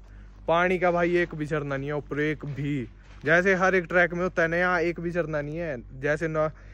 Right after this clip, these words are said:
नेचुरल वाटर मिलेगा, कुछ भी नहीं मिलेगा भाई यहाँ पे, पानी पूनी लेने पड़ेगा। वो भी चालीस की बोतल है ऊपर जाके, वो तो हमने बीच में ली मिड पॉइंट में, वहाँ पे मिली हमें चालीस के ऊपर, तो पता नहीं कितने की होगी जो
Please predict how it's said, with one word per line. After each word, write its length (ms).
नेचुरल 380
वाटर 260
मिलेगा, 380
कुछ 320
भी 100
नहीं 120
मिलेगा 300
भाई 160
यहाँ 180
पे, 180
पानी 220
पूनी 240
लेने 280
पड़ेगा। 340
वो 140
भी 100
चालीस 360
की 140
बोतल 340
है 100
ऊपर 260
जाके, 300
वो 180
तो 120
हमने 220
बीच 280
में 140
ली 160
मिड 300
पॉइंट 260
में, 180
वहाँ 260
पे 140
मिली 180
हमें 120
चालीस 340
के 100
ऊपर, 300
तो 120
पता 200
नहीं 100
कितने 320
की 140
होगी 220
जो 240